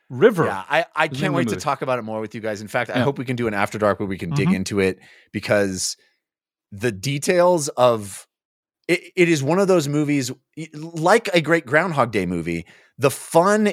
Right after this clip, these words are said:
Speaker 2: is the snowball down the hill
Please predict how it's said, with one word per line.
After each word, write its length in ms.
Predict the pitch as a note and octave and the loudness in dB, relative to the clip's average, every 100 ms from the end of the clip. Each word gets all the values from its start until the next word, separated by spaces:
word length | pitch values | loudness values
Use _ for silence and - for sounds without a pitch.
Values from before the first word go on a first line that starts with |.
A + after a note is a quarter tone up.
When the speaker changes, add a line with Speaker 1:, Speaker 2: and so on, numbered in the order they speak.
| - | 2
Speaker 2:
is 420 | C#3+ C#3 A#2 G2+ | 4 4 0 2
the 240 | B2 A#2 | 6 6
snowball 880 | A2 - - B2+ C3+ C3 C3+ C3+ C3+ | 4 0 0 4 4 6 6 8 6
down 380 | A2 A2+ A2 A2+ | 4 0 0 -2
the 80 | G#2+ | -2
hill 480 | A#2 C3 D#3+ G#3+ | 4 4 4 -2